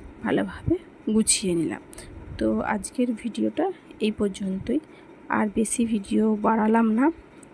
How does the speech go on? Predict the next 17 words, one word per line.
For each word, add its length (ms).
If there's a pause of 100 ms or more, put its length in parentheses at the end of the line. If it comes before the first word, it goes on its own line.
(160)
বললাম 400
তো 140
খুবই 320
সময়টা 520
কম 340
ছিল, 280
ভিডিওটা 500
তোলা 400
হয়নি, 480 (500)
খুব 240
কাজের 300
চাপের 360
মধ্যে 360
তোলা 300
হয়নি, 480
ভিডিও 280
তুলতেও 400